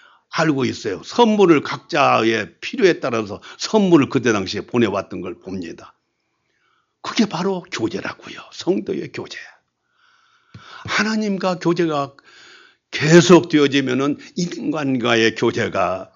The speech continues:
아주 열린다고 하는 것을 우리에게 들려주십니다. 세 번째는 예배를 드려야 돼요. 예배 빠지면은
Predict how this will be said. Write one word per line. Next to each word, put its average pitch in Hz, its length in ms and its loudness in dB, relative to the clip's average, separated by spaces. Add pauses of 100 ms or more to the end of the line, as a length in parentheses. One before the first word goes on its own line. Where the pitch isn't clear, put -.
(100)
아주 208 380 -4 (840)
열린다고 104 600 0
하는 90 160 -2
것을 117 400 -2 (220)
우리에게 92 420 -4
들려주십니다. 87 1300 -6 (320)
세 220 220 6
번째는 175 560 4
예배를 123 480 0
드려야 95 360 -12
돼요. 92 420 -10 (300)
예배 123 340 4
빠지면은 101 760 -2